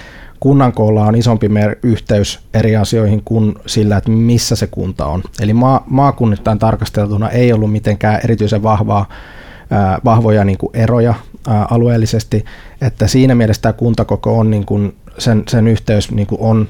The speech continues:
tärkeä huomioida. Ja esimerkiksi se näkyy vaikka siinä, että kun kysyttiin esimiehiltä sitä, että mitkä on niitä merkittävimpiä haasteita sen niin kuin oman kunnan nuorisotyön, ää, digitalisaation edistämisessä, niin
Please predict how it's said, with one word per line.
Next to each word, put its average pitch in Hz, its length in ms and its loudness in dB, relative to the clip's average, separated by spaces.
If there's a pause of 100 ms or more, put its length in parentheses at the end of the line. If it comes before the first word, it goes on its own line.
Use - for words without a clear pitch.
(120)
tärkeä 104 500 0 (140)
huomioida. 101 580 0 (500)
Ja 110 100 4
esimerkiksi 151 440 2
se 180 60 2
näkyy 175 200 0
vaikka 170 160 0
siinä, 156 340 2
että 135 100 -2
kun 131 120 -6
kysyttiin 135 400 0
esimiehiltä 120 640 2 (440)
sitä, 123 240 0
että 117 100 -2
mitkä 131 240 0
on 120 80 4
niitä 120 140 0
merkittävimpiä 120 680 0
haasteita 101 640 0 (160)
sen 101 400 -2 (500)
niin 101 200 0
kuin 95 200 0
oman 104 520 2
kunnan 101 400 2
nuorisotyön, 101 680 -2 (420)
ää, 90 540 -2 (200)
digitalisaation 98 800 0
edistämisessä, 101 920 -2 (460)
niin 123 420 2